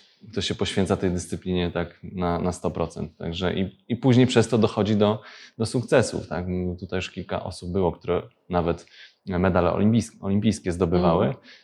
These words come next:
Speaker 1: czy gdzieś tam na arenie międzynarodowej Mistrzostwo Świata, Europy. I tutaj też chyba, e, wypadałoby się przyznać, <laughs> tak?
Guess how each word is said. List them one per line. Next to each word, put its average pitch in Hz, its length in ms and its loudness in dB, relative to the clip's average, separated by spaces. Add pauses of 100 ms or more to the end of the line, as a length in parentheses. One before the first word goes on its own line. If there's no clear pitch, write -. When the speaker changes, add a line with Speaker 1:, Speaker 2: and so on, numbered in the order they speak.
(140)
Speaker 1:
czy 95 320 0
gdzieś 92 260 -2
tam 90 300 0
na 87 440 2
arenie 90 200 2
międzynarodowej 87 640 2
Mistrzostwo 85 760 -4 (160)
Świata, 80 380 -8
Europy. 85 500 0 (680)
I 92 180 -4
tutaj 90 440 -4
też - 300 -6
chyba, 82 240 -10 (340)
e, 85 340 -4
wypadałoby 90 600 4
się 98 320 0 (540)
przyznać, 101 560 4
<laughs> - 140 -2
tak? 127 140 10